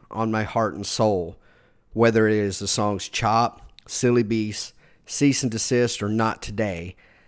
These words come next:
I cannot listen to this album enough. The album is almost five years old and still feels like it was released yesterday. Finally, All I See Is War,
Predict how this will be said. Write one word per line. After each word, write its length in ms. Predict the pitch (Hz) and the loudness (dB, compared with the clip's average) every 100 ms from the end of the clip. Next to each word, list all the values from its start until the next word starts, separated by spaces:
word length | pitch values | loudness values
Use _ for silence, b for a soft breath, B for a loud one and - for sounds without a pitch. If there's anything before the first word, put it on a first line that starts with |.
| b - | b -8
I 40 | |
cannot 360 | - 120 117 113 | 0 2 2 2
listen 340 | 127 127 120 | 2 2 -2
to 120 | 120 | -2
this 200 | 107 98 | -4 -6
album 440 | - 101 101 104 101 | -2 -2 0 -2 -4
enough. 600 | 104 104 107 85 - - - _ _ _ _ _ _ _ - | -4 -2 -2 -2 -8 -14 -20 _ _ _ _ _ _ _ -2
The 120 | 110 | 2
album 320 | 113 117 113 | 4 4 2
is 100 | 98 | 2
almost 320 | 123 120 110 | 4 4 2
five 320 | - 123 120 117 | 4 4 4 2
years 180 | 110 | 2
old 280 | 120 120 107 | 6 6 4
and 80 | 98 | -2
still 320 | - 135 113 | 0 4 4
feels 320 | - 120 110 | 4 2 2
like 240 | 110 110 - | 2 0 -2
it 80 | 113 | -6
was 240 | 101 101 | -6 -4
released 480 | 101 101 107 98 - | -4 -2 -2 -2 -2
yesterday. 800 | 101 101 - 95 92 87 - - _ _ _ | -2 -4 -8 -8 -8 -8 -16 -20 _ _ _
Finally, 680 | - 120 120 110 104 101 95 _ - | 2 4 4 4 0 -2 -6 _ 2
All 200 | 113 113 | 6 8
I 80 | 113 | 6
See 280 | - 127 117 | 4 2 2
Is 220 | 104 - | 2 0
War, 400 | 104 92 82 | 0 0 -2